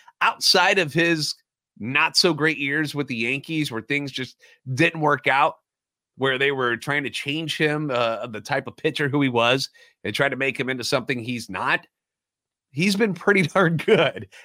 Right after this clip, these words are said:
And he's actually getting better because he developed that sweeper,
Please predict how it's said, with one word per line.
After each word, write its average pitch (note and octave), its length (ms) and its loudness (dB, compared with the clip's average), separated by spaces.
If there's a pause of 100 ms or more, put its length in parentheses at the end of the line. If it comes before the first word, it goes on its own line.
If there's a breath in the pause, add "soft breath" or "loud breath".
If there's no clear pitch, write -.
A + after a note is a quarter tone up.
And F#3+ 480 4
he's F#3 100 0
actually A3 360 4
getting E3 280 -2
better F3+ 460 2 (320)
because C#3+ 360 4
he D3 60 -2
developed C#3+ 380 2
that B2 160 0
sweeper, A#3 600 -2